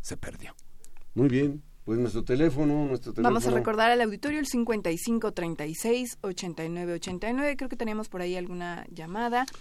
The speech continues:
Speaker 2: Bueno, hay una, una llamada, pero,
Speaker 1: Ujú.
Speaker 2: eh, está un poquito, este, ligada, desde luego, a esto de las buenas prácticas, pero no tiene que ver con el acero. Nos llama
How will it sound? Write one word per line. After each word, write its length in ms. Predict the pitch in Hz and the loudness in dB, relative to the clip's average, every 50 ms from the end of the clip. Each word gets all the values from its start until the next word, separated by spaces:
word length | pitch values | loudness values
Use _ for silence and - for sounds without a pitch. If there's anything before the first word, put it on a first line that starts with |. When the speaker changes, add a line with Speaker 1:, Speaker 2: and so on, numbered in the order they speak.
| - | 0
Speaker 2:
Bueno, 160 | - 160 180 185 | 4 6 8 10
hay 60 | 185 | 10
una, 140 | 180 165 143 - | 10 8 6 6
una 160 | 151 180 185 | 6 6 8
llamada, 500 | 170 143 123 110 110 117 131 143 143 135 | 8 8 8 6 8 6 8 6 6 6
pero, 240 | - - 110 107 107 | 4 4 4 6 6
Speaker 1:
Ujú. 400 | 107 107 113 117 123 143 - - | 6 6 8 6 6 6 4 2
Speaker 2:
eh, 300 | 110 110 110 123 110 110 | 0 0 0 0 0 0
está 180 | 107 110 - 147 | 0 2 2 2
un 60 | 147 | 2
poquito, 580 | 139 131 143 143 - 139 127 117 107 98 92 90 | 2 0 -2 -2 0 2 4 4 4 4 2 2
este, 540 | 85 - - - 90 90 90 85 - - - | 0 0 0 0 0 2 2 0 0 -2 -2
ligada, 380 | 104 101 110 123 151 165 147 120 | 0 2 6 8 10 10 10 8
desde 160 | - - 107 | 4 4 2
luego, 240 | 107 123 127 110 117 | 4 4 6 6 4
a 60 | 120 | 4
esto 180 | 117 - 117 101 | 4 2 -2 -2
de 60 | 90 | -2
las 160 | 85 87 85 | -2 -2 -2
buenas 240 | 104 107 110 104 - | -2 0 -2 -2 0
prácticas, 420 | - 110 107 101 - 113 - 104 | 0 0 0 0 -2 -6 -6 -6
pero 180 | - - 92 90 | -4 -2 0 2
no 100 | 92 92 | 2 2
tiene 180 | - 98 92 90 | 2 0 0 0
que 100 | - 95 | 0 -2
ver 80 | 92 | -2
con 160 | - - 90 92 | 0 0 0 0
el 120 | 92 98 | 0 0
acero. 340 | 104 101 - 127 131 127 120 | 0 0 0 0 2 2 2
Nos 160 | 104 90 85 | 0 0 0
llama 500 | 95 95 95 95 90 87 82 78 76 | 0 0 0 0 0 0 0 -2 -2